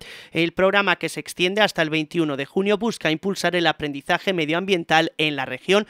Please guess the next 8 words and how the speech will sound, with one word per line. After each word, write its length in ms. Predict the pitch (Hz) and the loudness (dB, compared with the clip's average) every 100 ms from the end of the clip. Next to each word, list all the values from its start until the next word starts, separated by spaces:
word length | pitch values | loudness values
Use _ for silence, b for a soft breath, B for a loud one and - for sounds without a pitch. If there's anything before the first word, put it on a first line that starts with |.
| B B | B B
ofreciendo 580 | 190 - 214 269 254 202 | -2 0 0 0 2 2
una 360 | 208 208 196 180 | 2 4 4 4
experiencia 680 | - - 170 170 214 - 170 | 0 -4 -4 0 -2 0 -2
complementaria 800 | 160 147 180 202 190 170 170 | -2 -2 0 0 0 2 4
a 40 | 175 | 4
la 120 | 160 | 4
educación 500 | 147 143 147 180 160 | 2 -2 -2 0 -2
convencional. 680 | 156 139 135 165 202 175 135 | -2 -6 -6 -2 2 2 0